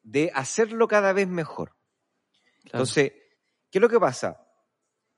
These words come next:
Speaker 1: Que si tú, imaginemos tu portafolio, el cien por ciento de tu dinero, ya que es tu portafolio.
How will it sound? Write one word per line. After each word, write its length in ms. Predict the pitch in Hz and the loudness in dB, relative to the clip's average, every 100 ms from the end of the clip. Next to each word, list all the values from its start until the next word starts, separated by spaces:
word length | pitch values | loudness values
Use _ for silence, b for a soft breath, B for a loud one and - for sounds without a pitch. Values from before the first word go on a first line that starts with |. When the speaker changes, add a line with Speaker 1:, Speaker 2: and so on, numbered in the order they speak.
| _ _ _ | _ _ _
Speaker 1:
Que 140 | - 127 | -16 -12
si 120 | 160 | -8
tú, 300 | 247 247 _ _ - | -8 -10 _ _ -12
imaginemos 640 | 160 165 190 247 262 233 - | -6 -6 -2 2 2 2 -2
tu 80 | |
portafolio, 760 | 185 180 180 - 208 214 214 - _ _ _ _ _ | -4 -2 0 2 4 6 4 -4 _ _ _ _ _
el 140 | 147 139 | -8 0
cien 160 | 208 | 0
por 120 | 208 | 0
ciento 220 | 196 202 196 | -2 0 2
de 60 | |
tu 100 | 175 | 2
dinero, 400 | 147 98 73 65 | 2 0 -4 -8
ya 140 | - 143 | -6 -4
que 60 | |
es 60 | 156 | -4
tu 100 | 156 | -4
portafolio. 580 | 147 - 147 - 73 | -4 -6 -12 -12 -16